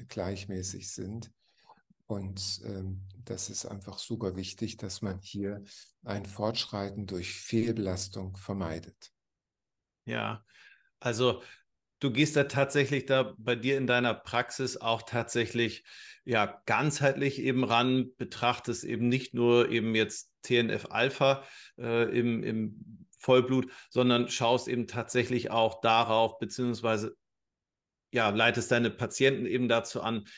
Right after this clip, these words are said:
Speaker 2: das Thema Ernährung, äh, anzugehen, falls sie wirklich übergewichtig sind, auf die, ja, äh, Körperhaltung eben auch zu achten. Also wirklich,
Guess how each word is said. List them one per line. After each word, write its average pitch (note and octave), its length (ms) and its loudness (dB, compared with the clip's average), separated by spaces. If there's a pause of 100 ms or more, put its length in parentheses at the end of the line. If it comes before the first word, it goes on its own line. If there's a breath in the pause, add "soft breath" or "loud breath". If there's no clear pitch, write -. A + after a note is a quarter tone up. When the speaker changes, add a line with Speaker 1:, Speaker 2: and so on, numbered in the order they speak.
(200 loud breath)
Speaker 2:
das - 260 -4
Thema A#2 240 0
Ernährung, B2 540 4 (420 loud breath)
äh, A2+ 40 0
anzugehen, A#2 1120 4
falls A#2 400 0
sie - 440 -4
wirklich A2+ 340 0
übergewichtig A2 720 -2
sind, B2 380 2 (420 loud breath)
auf A2+ 300 2
die, A2+ 560 0
ja, G2+ 420 2
äh, F2 480 -10
Körperhaltung A#2+ 880 4
eben A#2 300 -4
auch A2+ 240 0
zu - 160 -6
achten. - 360 -2
Also G#2+ 280 -4
wirklich, A#2+ 340 0